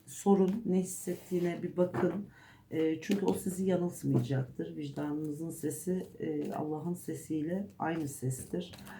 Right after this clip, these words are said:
Oraya bir bakın, orası sizi yanıltmayacaktır. Dengeyi bulmakta biraz zorlanabilirsiniz. O da ma-,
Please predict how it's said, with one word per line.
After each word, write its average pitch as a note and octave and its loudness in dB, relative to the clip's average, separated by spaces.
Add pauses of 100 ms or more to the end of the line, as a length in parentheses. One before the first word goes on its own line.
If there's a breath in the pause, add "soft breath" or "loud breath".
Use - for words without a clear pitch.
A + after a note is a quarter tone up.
(220 loud breath)
Oraya F#3+ 4
bir F3+ -4
bakın, F#3+ -2 (160)
orası F3+ -2
sizi F3 -8
yanıltmayacaktır. F3 -2 (360 loud breath)
Dengeyi G#3+ 10
bulmakta G#3 6
biraz G#3 6
zorlanabilirsiniz. G3 6
O F#3 2
da G3 4
ma-, F#3 2